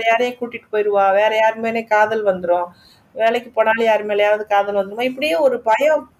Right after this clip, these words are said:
பெண்ணை பாதுகாக்கிற ஒரு மனநிலை இன்னைக்கு வரைக்கும் கூட. வெளியில போயிட்டு வந்தா நிம்மதியா இருக்கிறது இல்ல, ஏதோ ஆயிருமோ, இப்படி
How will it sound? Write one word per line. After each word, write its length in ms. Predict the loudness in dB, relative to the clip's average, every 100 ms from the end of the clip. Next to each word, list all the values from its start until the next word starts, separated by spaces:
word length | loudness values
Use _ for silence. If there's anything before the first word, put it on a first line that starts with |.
| _
பெண்ணை 280 | -6 -4 -2
பாதுகாக்கிற 600 | 0 2 2 0 -2 -2
ஒரு 160 | -2 -2
மனநிலை 420 | -4 -4 -4 -2 -4 -6 _ _ _ _ -2
இன்னைக்கு 300 | 0 2 2
வரைக்கும் 300 | 2 -2 0
கூட. 140 | 0 2
வெளியில 320 | 2 2 2
போயிட்டு 220 | 0 0 2
வந்தா 260 | 2 2
நிம்மதியா 480 | -2 -2 -4 2 2
இருக்கிறது 380 | 2 0 -4 0
இல்ல, 180 | 0 2
ஏதோ 220 | 0 2
ஆயிருமோ, 560 | 2 4 2 0 2 2
இப்படி 260 | -2 -6